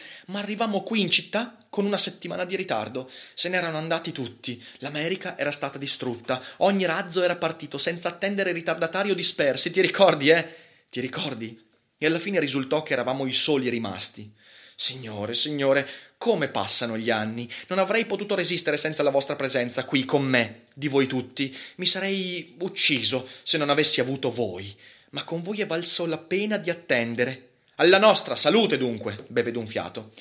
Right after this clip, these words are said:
La moglie, le due ragazze e il ragazzo portarono i bicchierini alle labbra. Il vino scorse sui menti di tutti e quattro.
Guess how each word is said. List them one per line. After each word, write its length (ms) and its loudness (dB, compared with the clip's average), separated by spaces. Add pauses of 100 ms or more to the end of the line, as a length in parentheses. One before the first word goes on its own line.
(120)
La 120 0
moglie, 380 0
le 120 -6
due 100 -2
ragazze 400 -2
e 20 -4
il 80 -4
ragazzo 460 -4
portarono 380 -6
i 40 -10
bicchierini 560 -8
alle 160 -2
labbra. 480 -8 (280)
Il 160 -6
vino 180 -4
scorse 640 -4
sui 220 -4
menti 380 -8
di 120 -14
tutti 240 -14
e 60 -14
quattro. 440 -10